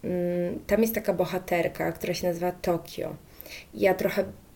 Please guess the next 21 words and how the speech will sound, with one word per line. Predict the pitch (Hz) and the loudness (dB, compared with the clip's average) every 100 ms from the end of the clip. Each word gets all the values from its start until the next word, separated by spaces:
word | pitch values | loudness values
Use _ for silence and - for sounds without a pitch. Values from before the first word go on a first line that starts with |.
| - | 2
byłam | 196 190 185 | 6 8 6
jak | 185 180 | 4 0
taka | 185 175 175 - | -4 -2 -4 2
Tokio | - 180 - - | 6 6 6 -2
właśnie. | 156 - - - - - - - - - - | 0 -2 -2 -4 -4 -8 -8 -12 -14 -16 -12
I | 214 196 196 196 190 196 - | -4 -2 0 0 -2 -4 -4
myślę | 202 190 214 | -4 2 2
sobie, | 202 202 202 | 2 0 2
że, | 190 196 196 202 - - - | 4 4 2 0 -8 -18 -8
mm, | 185 185 180 180 202 - - - - - - 180 | -4 -2 0 -2 -4 -8 -12 -18 -20 -6 -4 0
moja | 185 180 | 4 4
taka | 180 180 190 | 2 -2 -2
w | 185 | -2
ogóle | 190 185 | 2 4
ukochana | 214 - 180 185 180 180 180 175 - - - - | 2 0 -2 0 0 0 0 -4 -10 -18 -20 -18
poetka, | - 190 180 185 175 - - 175 185 214 247 - - | 0 2 4 4 2 -2 -4 0 2 2 0 -6 -6
ym, | 190 185 180 175 175 170 170 170 - - - - - 170 - - - - | -4 -2 0 -2 -2 -2 -4 -6 -10 -20 -20 -20 -18 -12 -8 -10 -12 -2
autorka, | 180 185 - 185 202 - 220 247 - - - - | 0 0 0 0 0 -2 -2 -2 -6 -14 -16 -6
e, | 180 175 | -2 -2
Kaja | 175 196 190 | -2 -2 -2
Kowalewska, | 190 180 180 185 190 - 202 190 | -4 2 4 4 0 -2 0 0